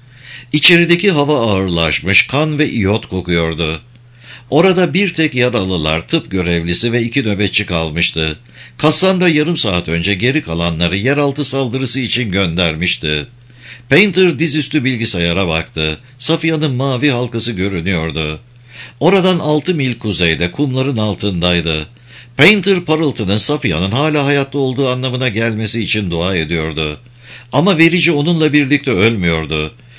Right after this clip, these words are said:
Sürekli sinyal veriyor olması bir güvence değildi. Yine de koordinatlardaki değişmelere bakılırsa Safiye hareket halindeydi. Hala hayatta olduğuna inanmak zorundaydı.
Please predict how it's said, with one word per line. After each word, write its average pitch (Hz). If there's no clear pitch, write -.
Sürekli 107
sinyal 110
veriyor 98
olması 90
bir 123
güvence 107
değildi. 85
Yine 190
de 180
koordinatlardaki 135
değişmelere 120
bakılırsa 87
Safiye 139
hareket 120
halindeydi. 85
Hala 160
hayatta 131
olduğuna 135
inanmak 110
zorundaydı. 82